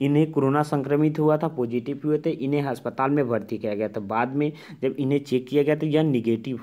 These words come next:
हो गया, लेकिन कोरोना ने इन्हें काफ़ी क्षति पहुंचाया, इनके पूरा हृदय में संक्रमित हो गया था कोरोना का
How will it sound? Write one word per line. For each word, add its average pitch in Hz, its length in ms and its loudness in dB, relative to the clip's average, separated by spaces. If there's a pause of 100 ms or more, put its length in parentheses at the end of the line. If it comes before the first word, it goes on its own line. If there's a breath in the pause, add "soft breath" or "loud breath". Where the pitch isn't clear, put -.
हो 101 80 -6
गया, 104 120 -2
लेकिन 127 260 0
कोरोना 127 440 0
ने 151 280 0
इन्हें 131 320 0 (520 loud breath)
काफ़ी 135 320 2
क्षति 123 360 -4
पहुंचाया, 139 500 2
इनके 131 460 4
पूरा 131 240 0
हृदय 120 320 2
में 135 120 2
संक्रमित 131 480 0
हो 135 80 0
गया 139 120 2
था 135 120 0
कोरोना 135 340 0
का 143 200 -2